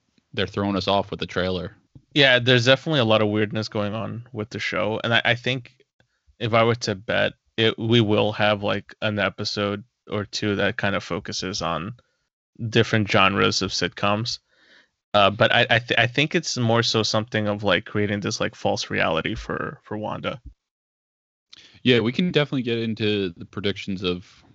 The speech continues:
Speaker 1: the format of the show. Let's start off, though, just by describing who are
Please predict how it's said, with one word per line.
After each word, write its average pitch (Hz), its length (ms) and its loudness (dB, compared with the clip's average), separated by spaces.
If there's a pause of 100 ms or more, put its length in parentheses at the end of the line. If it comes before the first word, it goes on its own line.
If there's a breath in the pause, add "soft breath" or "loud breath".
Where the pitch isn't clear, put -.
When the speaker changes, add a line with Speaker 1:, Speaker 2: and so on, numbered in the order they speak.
Speaker 1:
the - 60 -20
format 98 360 -4
of 87 60 -4
the 90 60 -2
show. 90 200 -4
Let's 98 200 -2
start 180 220 0
off, 170 220 0
though, 123 320 4
just 104 220 -8
by 95 280 0 (100)
describing 90 760 -4
who 107 380 -4
are 90 720 0